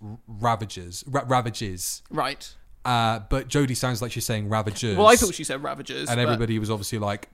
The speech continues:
Speaker 1: "Big Finish tie-in." And
Speaker 2: Yeah.
Speaker 1: it's like, probably not.
Speaker 2: One of the big takeaways from that trailer for me was the new monsters.
Speaker 1: Yeah.
Speaker 2: These, like, Cenobite-looking Hellraiser type things
Speaker 1: Yeah.
Speaker 2: with, like, crystal faces.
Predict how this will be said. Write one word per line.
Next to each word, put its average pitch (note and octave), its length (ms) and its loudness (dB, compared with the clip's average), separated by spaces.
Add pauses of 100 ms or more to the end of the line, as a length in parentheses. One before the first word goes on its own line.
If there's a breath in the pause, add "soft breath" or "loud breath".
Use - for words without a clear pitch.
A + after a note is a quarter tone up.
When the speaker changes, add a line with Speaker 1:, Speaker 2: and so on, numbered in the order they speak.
Speaker 1:
"Big G3+ 160 -2
Finish G3+ 280 2
tie-in." D3+ 380 0
And G2+ 100 -6
Speaker 2:
Yeah. D3 160 -2
Speaker 1:
it's C3 100 -4
like, G#2 180 -12
probably F2+ 360 -8
not. F#2+ 240 -8 (100)
Speaker 2:
One G3 260 2
of G#3 60 2
the F3+ 100 2
big F3 340 0
takeaways D#3+ 840 0 (220)
from D#3+ 320 -2
that C#3+ 160 -4
trailer D3 480 -2
for - 120 -8
me D#3+ 400 0
was E3+ 480 2
the E3+ 100 -2
new G#3+ 220 4
monsters. D#3 1040 -4
Speaker 1:
Yeah. C3+ 640 4
Speaker 2:
These, D#3 140 0
like, D#3+ 160 -2
Cenobite-looking D#3 1120 2
Hellraiser D3+ 520 -2
type C3+ 280 -8
things C3+ 400 -4
Speaker 1:
Yeah. G#2 260 0
Speaker 2:
with, D3+ 300 -6
like, - 180 -12
crystal C3+ 580 -8 (180)
faces. D3 640 -6